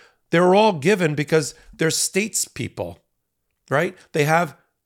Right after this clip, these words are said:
foreign, um, the foreign policy institutes,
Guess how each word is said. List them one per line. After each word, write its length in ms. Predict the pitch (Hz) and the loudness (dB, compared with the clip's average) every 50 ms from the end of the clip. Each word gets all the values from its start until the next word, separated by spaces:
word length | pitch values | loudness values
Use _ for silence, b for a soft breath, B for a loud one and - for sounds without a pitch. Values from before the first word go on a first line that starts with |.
| _ _ _ - | _ _ _ -20
foreign, 640 | - - - - 170 170 180 180 185 180 175 170 160 | -20 -16 -6 -2 0 2 2 2 2 0 -2 -4 -4
um, 480 | 156 - 135 143 139 135 131 139 143 190 | 0 2 2 2 2 2 -2 -6 -10 -10
the 100 | 190 - | -12 -12
foreign 340 | - - 165 175 175 165 151 | -6 -4 -2 0 0 -2 -2
policy 520 | - 143 156 165 170 170 160 - 160 147 | 0 0 2 2 2 2 0 -2 -4 -6
institutes, 880 | - 170 175 - - - 147 - - 127 104 95 - - - - - b | -4 -4 -4 -4 -4 -6 -8 -6 -4 -4 -4 -4 -4 -4 -4 -4 -6 b